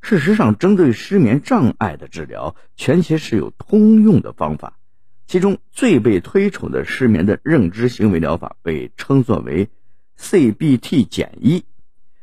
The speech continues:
这个疗法主要通过调节睡眠节律、增加睡眠运动力和这个身心放松三个板块来进行治疗。不过，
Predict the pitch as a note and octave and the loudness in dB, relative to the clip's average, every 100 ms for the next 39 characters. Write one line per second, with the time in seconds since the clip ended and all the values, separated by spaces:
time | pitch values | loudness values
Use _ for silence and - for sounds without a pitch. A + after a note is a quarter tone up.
0 | - - - B3+ B2 F2+ E2+ G#2 - D#2+ | -20 -8 0 2 2 0 0 -2 -2 -6
1 | F#2+ G2+ D#2 B1+ C#2+ D#3+ D#3 G#2 - C#3+ | -4 -8 -10 -10 -2 2 2 0 -2 -2
2 | A#2 F#2 - - - B2 F#3 A#2+ C3+ - | 0 -4 -4 -14 -4 0 2 2 -2 -2
3 | - - A#2 F2+ G#2 - - D3 F3 - | -8 -2 0 2 -2 -6 -4 -2 -2 -12
4 | - - A2+ G2 F2 F2+ - F#2+ D2+ - | -20 -2 2 2 0 -8 -4 -4 -2 -6
5 | - A#3 G#2+ G1+ - - - A#3 G#2 C#2+ | 0 2 2 0 -10 -20 -4 0 0 -2
6 | - - C#2+ D#2 C2 - B2+ A#2+ A2 G#2+ | -12 -14 -12 -10 -12 -6 2 2 4 0
7 | A2 G2 - - E3+ - - - E2 D#2 | 0 -2 -2 -2 -2 -4 -20 -8 -6 -6
8 | - - - G2 D2 C2+ - - F#2 - | -10 -16 -12 -8 -8 -8 -12 -2 0 0
9 | D2 D2+ A1 - - - - - F#3+ G#3+ | -6 -8 -10 -12 -18 -20 -20 -4 -2 0
10 | - | -2